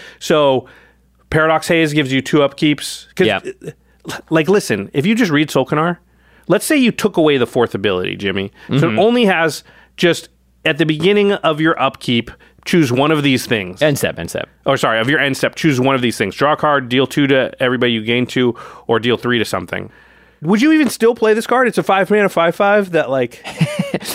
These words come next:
Speaker 2: Five mana, five five, wait till your end step to draw a card is not so hot.
Speaker 1: Right?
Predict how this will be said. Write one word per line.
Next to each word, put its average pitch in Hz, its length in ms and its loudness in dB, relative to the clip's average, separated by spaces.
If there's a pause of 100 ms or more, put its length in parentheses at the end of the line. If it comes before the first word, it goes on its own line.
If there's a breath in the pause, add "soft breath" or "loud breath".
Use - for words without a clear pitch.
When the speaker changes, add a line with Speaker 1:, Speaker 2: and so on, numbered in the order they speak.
(100)
Speaker 2:
Five 208 180 0
mana, 269 120 0
five 202 160 2
five, 175 120 2
wait 156 180 4
till 165 120 0
your 147 80 4
end 123 140 0
step 117 120 -2
to 117 40 -2
draw 104 220 2
a 95 40 -2
card 87 260 -2
is 85 240 -6
not 101 500 -2
so 87 180 -2
hot. 82 300 -4 (160)
Speaker 1:
Right? 302 460 0